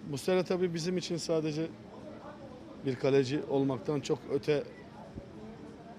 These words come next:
önemli şeyler ifade ediyor bizim adımıza,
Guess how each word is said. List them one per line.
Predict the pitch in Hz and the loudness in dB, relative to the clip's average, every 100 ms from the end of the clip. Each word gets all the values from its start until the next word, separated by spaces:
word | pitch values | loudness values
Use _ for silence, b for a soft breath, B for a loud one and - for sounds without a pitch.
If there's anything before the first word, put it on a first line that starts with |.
| - | -6
önemli | 135 143 143 147 143 - | -2 2 4 2 2 -2
şeyler | - 139 147 | 0 4 4
ifade | 127 123 123 117 | 4 2 2 2
ediyor | 110 107 107 101 | 0 0 -2 -2
bizim | 113 127 | -2 -2
adımıza, | 110 104 98 107 | -2 -4 -4 -4